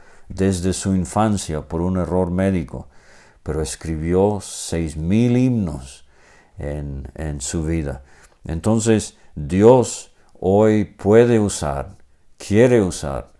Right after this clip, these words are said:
a las personas con capacidades diferentes. Me viene a la memoria también el caso mencionado por el comentarista Warren Wiersbe de Arturo Toscanini, un compositor, violonchelista,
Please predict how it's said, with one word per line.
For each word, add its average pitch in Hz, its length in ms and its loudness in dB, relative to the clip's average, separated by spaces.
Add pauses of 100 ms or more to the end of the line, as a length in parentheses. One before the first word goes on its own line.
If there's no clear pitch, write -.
(440)
a 73 140 -6
las 76 180 -8
personas 87 640 -2
con 73 300 -10
capacidades 80 1000 -4 (420)
diferentes. 71 760 -8
Me 76 160 -6
viene 90 420 -2 (320)
a - 120 -8
la 76 100 -4
memoria 82 540 -2
también 87 500 -4
el 73 260 -10
caso 90 440 -4
mencionado 80 720 -2
por 73 220 -6
el 69 360 -8
comentarista 76 760 -4
Warren 82 420 0
Wiersbe 107 600 0 (600)
de 78 320 -4
Arturo 98 440 0
Toscanini, 90 800 -2 (100)
un 78 120 -14
compositor, 87 960 -2 (140)
violonchelista, 78 1120 -6